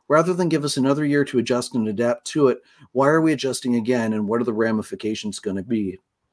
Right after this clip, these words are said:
Now, his main concern, um, decreasing that recovery time for pitchers, um, particularly, you know, you have these relievers coming in, cranking out max effort, high velo pitches, you know, a-, and a lot of those guys come in with runners on base,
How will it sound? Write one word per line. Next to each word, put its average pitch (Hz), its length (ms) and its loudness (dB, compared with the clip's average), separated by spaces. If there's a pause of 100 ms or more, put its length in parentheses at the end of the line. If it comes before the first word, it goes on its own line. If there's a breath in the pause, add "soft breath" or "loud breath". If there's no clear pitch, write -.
(420 soft breath)
Now, 120 220 2
his 143 220 -2
main 160 200 0
concern, 170 540 0 (720 loud breath)
um, 123 380 4
decreasing 180 680 0
that 151 160 0
recovery 151 440 2
time 139 300 0
for 123 140 -4
pitchers, 135 680 2 (360)
um, 123 440 -2
particularly, 156 760 4
you 147 120 2
know, 147 80 4
you 147 140 4
have 240 100 2
these 160 200 -4
relievers 135 500 2
coming 120 380 2
in, 110 240 -2
cranking 135 460 -2
out 110 160 -2
max 123 360 -4
effort, 120 340 -4
high 117 200 -2
velo 110 380 2
pitches, 92 640 -8 (480 loud breath)
you 135 100 2
know, 123 400 4
a-, 147 200 -8
and 143 100 0
a 131 40 2
lot 143 180 6
of 139 60 2
those 139 180 2
guys 131 320 2
come 135 260 0
in 151 160 2
with 120 160 -2
runners 120 360 -2
on 107 200 -4
base, 107 420 0